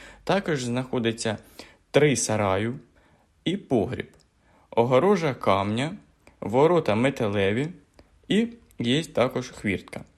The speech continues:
В одному із сараїв розташована вбудована буржуйка для отоплення під баню.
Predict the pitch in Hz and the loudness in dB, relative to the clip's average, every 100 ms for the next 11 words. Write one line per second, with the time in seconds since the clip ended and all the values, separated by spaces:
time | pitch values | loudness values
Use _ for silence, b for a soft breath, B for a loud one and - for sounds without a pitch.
0 | B B B 107 120 151 208 165 139 143 | B B B 0 2 4 4 4 0 -2
1 | - 147 202 175 120 120 - 117 170 160 | 0 2 2 2 0 -2 0 0 0 0
2 | 147 135 127 139 139 113 101 98 98 98 | 0 0 0 0 2 2 0 -2 -2 0
3 | 120 127 110 110 117 - - 107 107 - | 0 0 -2 -2 -2 -4 -6 0 0 0
4 | - 127 131 131 120 120 117 110 107 104 | 0 -2 -2 -4 -4 -4 -6 -4 -6 -8